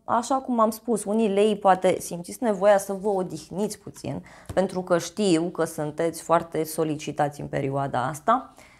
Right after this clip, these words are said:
Doi de spade reprezintă și un moment în care ai, vrei să iei o hotărâre și nu prea știi ce să faci, dar la un moment dat posibil să rămâi așa tăcut în urma unei decizii care se ia. Da?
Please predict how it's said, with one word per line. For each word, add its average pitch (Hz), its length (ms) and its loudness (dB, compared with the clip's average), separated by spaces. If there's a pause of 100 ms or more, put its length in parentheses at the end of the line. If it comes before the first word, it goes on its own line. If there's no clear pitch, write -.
(100)
Doi 220 280 2
de 247 100 4
spade 247 440 4
reprezintă 214 560 -2
și 202 140 -6
un 220 80 -2
moment 190 360 -2
în 180 120 -2
care 165 640 0
ai, 185 220 2
vrei 220 180 0
să 254 140 -6
iei 220 120 2
o 202 120 4
hotărâre 180 560 0
și 175 180 -6
nu 180 100 -6
prea 175 200 0
știi - 180 -10
ce 156 140 -6
să 156 160 -2
faci, 240 320 4
dar 247 180 6 (300)
la 240 200 6
un 294 60 4
moment 233 240 4
dat 240 240 6
posibil 233 500 -2
să 220 380 2
rămâi 214 320 0
așa 202 240 4
tăcut 226 640 -2
în 202 140 0
urma 220 260 0
unei 196 240 0
decizii 170 500 -4
care 165 360 4
se 156 340 -4 (180)
ia. - 300 -4 (160)
Da? - 260 -6